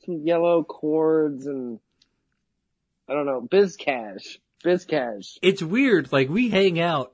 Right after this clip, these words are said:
Speaker 2: occasionally. I don't feel like you're commonly wearing yellow cords.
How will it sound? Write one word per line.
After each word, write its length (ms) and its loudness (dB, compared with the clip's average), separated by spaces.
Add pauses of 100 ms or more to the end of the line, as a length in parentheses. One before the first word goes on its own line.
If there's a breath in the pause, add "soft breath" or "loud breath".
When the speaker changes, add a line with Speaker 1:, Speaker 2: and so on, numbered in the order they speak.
(100)
Speaker 2:
occasionally. 800 -2
I 80 -2
don't 220 -2
feel 240 -2
like 260 -4
you're 140 -4
commonly 720 0
wearing 340 -6
yellow 320 -12
cords. 680 -20